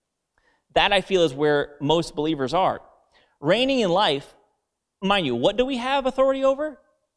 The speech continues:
Over all principality, power, dominion, every name that is named, Lord over all things.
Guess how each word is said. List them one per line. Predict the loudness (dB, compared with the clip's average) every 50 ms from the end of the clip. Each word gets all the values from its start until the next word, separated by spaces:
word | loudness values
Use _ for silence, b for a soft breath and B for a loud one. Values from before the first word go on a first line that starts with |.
| _ _ _ _ _ _ _ _ _ 0
Over | 0 2 2 0
all | 0 2 2 4 4 4 4 2
principality, | 0 -2 -6 -6 -6 -4 -2 0 0 2 0 0
power, | 0 0 0 2 2 0
dominion, | 0 -2 -2 -2 -4 -4 -2 0
every | 0 2 2 2 2
name | 2 0 0 0
that | 0 0
is | -2 -2 -4
named, | -4 -4 -2 -4 -4 -8 -10 -2
Lord | 2 4 4 6 6
over | 4 2 2 0 0
all | 0 0 0 0
things. | 0 0 -2 -2 -6 -10 -16 -18